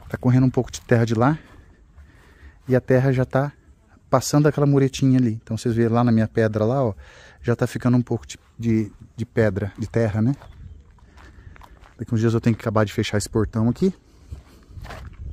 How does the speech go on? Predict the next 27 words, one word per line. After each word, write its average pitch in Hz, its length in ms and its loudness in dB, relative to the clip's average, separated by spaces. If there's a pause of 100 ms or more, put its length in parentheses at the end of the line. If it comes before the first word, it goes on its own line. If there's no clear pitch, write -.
(1500)
E 135 80 -2
aqui 127 200 -6
que - 100 -16
tá 143 100 2
vindo 131 220 6
a, 131 140 2 (960)
o 127 80 -2
escoamento 123 560 0
de 104 100 -8
terra, 107 300 -2
ó. - 760 -14
A 101 60 -6
terra 107 220 -4
tá 110 100 -2
escorrendo 113 460 -2
um - 20 -8
pouco 113 220 -6
pra 131 120 0
cá. 143 280 -2 (920)
Então 123 140 2
já 123 100 2
deixei 123 320 0
uns - 120 -4
ferros 110 280 2
na 110 80 2
espera 107 480 0 (720)
aqui. - 240 -2